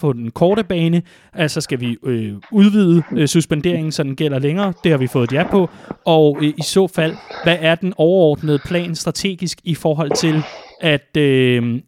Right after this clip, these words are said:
i forhold til, at, at den her, øh, sæson skal spilles færdig, eller ej? Og det er så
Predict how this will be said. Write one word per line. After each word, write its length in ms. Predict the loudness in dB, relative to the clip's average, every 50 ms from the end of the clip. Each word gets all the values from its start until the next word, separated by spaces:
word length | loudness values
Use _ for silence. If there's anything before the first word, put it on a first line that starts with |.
| _ -8
i 60 | -4
forhold 280 | -2 0 0 0 0 -2
til, 200 | -2 -4 -4 -4 -4
at, 160 | -6 -8 -8 -12
at 120 | -8 -4
den 140 | -4 -4 -2
her, 240 | -2 -2 -2 -2 -2 -2
øh, 200 | -2 -2 -4 -4
sæson 380 | -6 -6 -6 -4 -6 -6 -8
skal 120 | -8 -10 -8
spilles 200 | -6 -6 -6 -4
færdig, 300 | -4 -6 -4 -4 -4 -4
eller 120 | -4 -4 -4
ej? 200 | -4 -4 -4 -4 -8 -14 -14 -14 -16 -14 -8
Og 120 | -6 -2 0
det 80 | 0 0
er 60 | 2
så 120 | 0 -2